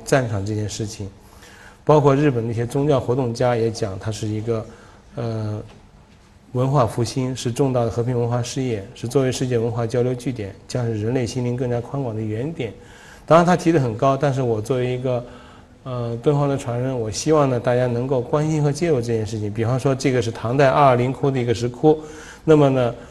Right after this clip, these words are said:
我母亲花了数十年时间完成了她的色彩稿。那么如果我们再把色彩稿完成线稿的话呢，就把这个唐代石窟完成唐代刚完成的状态。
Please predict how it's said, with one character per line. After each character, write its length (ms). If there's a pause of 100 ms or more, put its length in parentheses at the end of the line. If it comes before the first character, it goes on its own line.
(140)
我 140
母 100
亲 400
花 220
了 120
数 220
十 140
年 200
时 180
间 300
完 220
成 160
了 80
她 140
的 100
色 180
彩 220
稿。 260 (360)
那 80
么 120
如 140
果 100
我 160
们 240 (140)
再 140
把 160
色 160
彩 120
稿 220
完 180
成 140
线 240
稿 160
的 60
话 120
呢， 120
就 120
把 200
这 100
个 80
唐 240
代 100
石 140
窟 140
完 120
成 120
唐 180
代 100
刚 200
完 120
成 140
的 80
状 220
态。 200